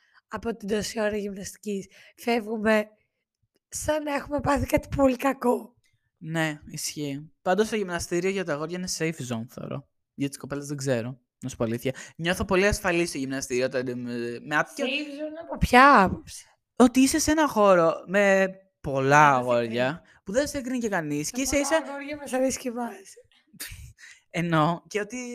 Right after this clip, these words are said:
Speaker 2: ο ένας, ξέρω εγώ, αν έχεις κάποιο θέμα με την άσκηση, δεν μπορεί να τέτοιο, δεν κρίνεσαι σε αυτό την περιοχή του γυμναστηρίου και περνάς και
Speaker 1: Νιώθεις,
Speaker 2: καλύτερα.
Speaker 1: ε.
Speaker 2: Ναι, δηλαδή είναι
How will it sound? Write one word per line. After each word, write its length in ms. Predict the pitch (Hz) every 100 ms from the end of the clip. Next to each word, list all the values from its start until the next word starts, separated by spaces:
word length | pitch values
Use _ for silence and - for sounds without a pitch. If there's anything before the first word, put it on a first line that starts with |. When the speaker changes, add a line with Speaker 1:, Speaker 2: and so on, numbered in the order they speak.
| 226 208
Speaker 2:
ο 40 |
ένας, 260 | 233 277 277
ξέρω 140 | 262
εγώ, 120 | 247
αν 120 | 247
έχεις 200 | 254 247
κάποιο 220 | - 233 233
θέμα 160 | 233
με 80 | 233
την 160 | 226 214
άσκηση, 400 | 208 202 208 202
δεν 80 |
μπορεί 140 | 202 208
να 80 | 208
τέτοιο, 320 | 196 185 202 - - 196
δεν 260 | 311 370 -
κρίνεσαι 440 | 277 254 190 165
σε 100 | -
αυτό 140 | 160
την 140 | 143 143
περιοχή 580 | 143 135 135 - - - _ - _
του 80 |
γυμναστηρίου 520 | 151 151 147 143 139 143
και 100 | 180
περνάς 240 | 214 285
και 120 | 262 269
Speaker 1:
Νιώθεις, 200 | 269 247 196
Speaker 2:
καλύτερα. 120 | 233
Speaker 1:
ε. 100 | 190 _ _ 214
Speaker 2:
Ναι, 480 | 339 466 349 143 -
δηλαδή 300 | 190 214 285
είναι 380 | 285 285 285